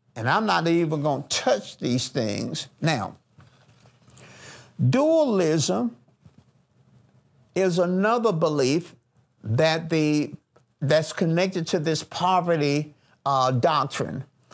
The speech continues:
Dualism, and by the way, Jesus was not an ascetic and Jesus was not a dualist. Dualism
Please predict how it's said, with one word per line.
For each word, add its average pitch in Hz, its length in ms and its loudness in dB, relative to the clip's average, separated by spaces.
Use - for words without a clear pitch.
Dualism, 196 920 2
and 151 160 0
by 165 200 2
the 170 100 2
way, 165 260 2
Jesus 214 600 0
was 160 220 0
not 156 260 2
an 233 140 2
ascetic 202 640 2
and 156 140 0
Jesus 175 420 0
was 160 180 0
not 165 480 0
a 160 120 2
dualist. 135 840 0
Dualism 202 1120 2